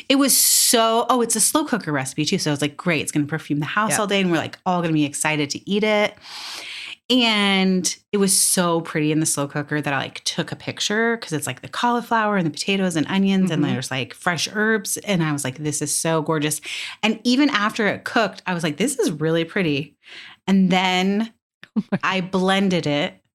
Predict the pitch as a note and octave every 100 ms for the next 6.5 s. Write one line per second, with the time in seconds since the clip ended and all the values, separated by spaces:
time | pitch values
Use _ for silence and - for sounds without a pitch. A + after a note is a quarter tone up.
0 | _ - F3 F3+ C#3+ C#3+ F3+ G#3+ - _
1 | _ - A3+ G3+ A3 G#3+ F3 - D3 E3
2 | G#3 _ _ _ _ _ - G#3 G#3 -
3 | G#3+ A3+ - A#3+ A#3+ G#3+ G#3 - F#3 F3
4 | F#3 F#3+ F#3+ F#3+ F#3+ G3 F#3+ - F3 E3+
5 | - F3+ - F3+ E3+ D#3 - - - E3+
6 | D#3+ C#3+ D3 C#3+ -